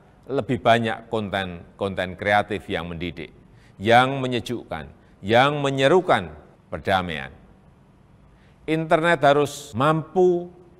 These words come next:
meningkatkan produktivitas masyarakat, membuat U M K M naik kelas, perbanyak U M K M onboarding ke platform e-commerce, sehingga internet bisa memberi nilai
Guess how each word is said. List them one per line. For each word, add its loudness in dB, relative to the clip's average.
meningkatkan 0
produktivitas -4
masyarakat, -6
membuat 2
U -2
M -4
K -2
M -4
naik -4
kelas, -6
perbanyak 2
U -6
M -4
K 0
M -14
onboarding 2
ke -6
platform 2
e-commerce, -4
sehingga 2
internet -2
bisa -2
memberi 0
nilai -2